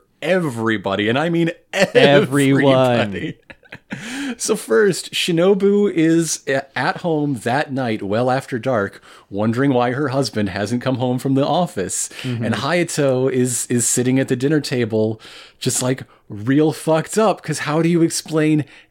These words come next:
Speaker 1: any of this?
Speaker 2: Yeah.
Speaker 1: But is it better to leave mom wondering and, and waiting for the rest of her life? Uh,
Speaker 2: I don't know. <laughs>
Speaker 1: So, so she comes over and it's like, "Hey, buddy, I wish Dad would call, but he'll be here soon, I'm sure.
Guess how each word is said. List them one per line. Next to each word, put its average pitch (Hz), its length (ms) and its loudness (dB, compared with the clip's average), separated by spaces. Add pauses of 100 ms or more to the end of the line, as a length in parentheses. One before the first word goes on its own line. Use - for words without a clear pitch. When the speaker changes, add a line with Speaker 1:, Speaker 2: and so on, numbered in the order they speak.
(100)
Speaker 1:
any 190 340 2
of 113 220 0
this? 110 460 -2 (200)
Speaker 2:
Yeah. 117 200 2 (120)
Speaker 1:
But 95 60 -2
is 156 220 2
it 151 160 0
better 143 300 2
to 139 140 -4
leave 127 540 0
mom 123 320 0
wondering 107 840 0
and, 104 220 -2
and 101 220 0
waiting 113 420 0
for 110 200 -4
the 107 100 0
rest 110 320 -2
of 135 120 -2
her 127 140 -2
life? 151 460 -2 (500)
Uh, 220 640 2 (280)
Speaker 2:
I 127 140 -2
don't 131 180 4
know. 127 480 4
<laughs> - 60 -20 (100)
Speaker 1:
So, 170 320 2
so 180 160 0
she 202 220 0
comes 185 320 2
over 202 260 4
and 185 80 4
it's 180 160 0
like, 175 340 0
"Hey, 190 260 2
buddy, 123 500 0 (160)
I 135 140 -2
wish 190 280 2
Dad 151 240 0
would 120 160 -4
call, 117 400 0
but 107 280 0
he'll 170 200 0
be 147 160 2
here 123 220 2
soon, 104 340 0
I'm 104 140 2
sure. 98 480 0